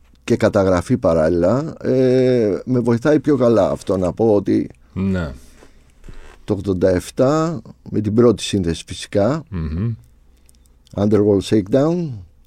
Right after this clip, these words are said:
Speaker 1: και αυτό καθόρισε πολλά πράγματα χωρίς τότε να το καταλάβω.
Speaker 2: Στη ζωή σου και στην
Speaker 1: Φυσικά,
Speaker 2: επαγγελματική σου
Speaker 1: φυσικά,
Speaker 2: πορεία, έτσι.
Speaker 1: φυσικά, φυσικά.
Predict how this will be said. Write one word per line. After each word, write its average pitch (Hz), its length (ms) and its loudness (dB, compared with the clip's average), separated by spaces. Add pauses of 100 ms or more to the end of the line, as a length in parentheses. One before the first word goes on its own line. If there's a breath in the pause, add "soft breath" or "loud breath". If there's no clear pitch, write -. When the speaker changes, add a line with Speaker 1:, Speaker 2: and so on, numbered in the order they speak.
Speaker 1:
και 123 1120 4 (140)
αυτό 147 520 -2
καθόρισε 147 960 2 (880)
πολλά 113 320 4
πράγματα 131 440 2
χωρίς 120 340 2
τότε 123 260 2
να 117 160 2
το 110 100 -2
καταλάβω. 101 600 0 (120)
Speaker 2:
Στη - 200 -12
ζωή 87 200 0
σου 87 420 -4
και 95 100 -6
στην 92 200 -6
Speaker 1:
Φυσικά, 92 220 0
Speaker 2:
επαγγελματική 95 360 4
σου 104 100 0
Speaker 1:
φυσικά, 85 160 2
Speaker 2:
πορεία, 95 240 2
έτσι. 71 120 -4
Speaker 1:
φυσικά, 107 440 -2
φυσικά. 82 560 -8